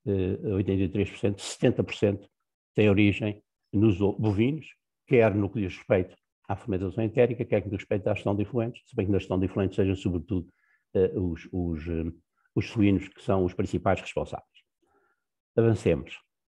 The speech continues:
Eh, quando se iniciou o trabalho de, de, do roteiro na atividade carbónica, eh, que foi um trabalho que foi, eh, eh,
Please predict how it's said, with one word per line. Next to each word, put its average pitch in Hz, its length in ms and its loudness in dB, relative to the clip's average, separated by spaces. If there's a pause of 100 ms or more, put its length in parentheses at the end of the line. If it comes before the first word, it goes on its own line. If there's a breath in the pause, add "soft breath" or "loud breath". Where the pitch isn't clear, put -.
(1500)
Eh, 127 320 6 (1500)
quando 156 500 4
se - 160 2
iniciou 139 420 4
o 113 60 2
trabalho 110 580 2 (220)
de, 110 260 0
de, 101 420 -2 (360)
do 143 680 -10
roteiro 98 360 2
na 98 80 2
atividade 95 320 0
carbónica, 127 640 -2 (440)
eh, 104 160 2
que 110 120 -8
foi 113 160 4
um 107 80 4
trabalho 104 400 4
que - 80 -20
foi, 101 480 2
eh, 95 180 -4 (760)
eh, 90 400 -2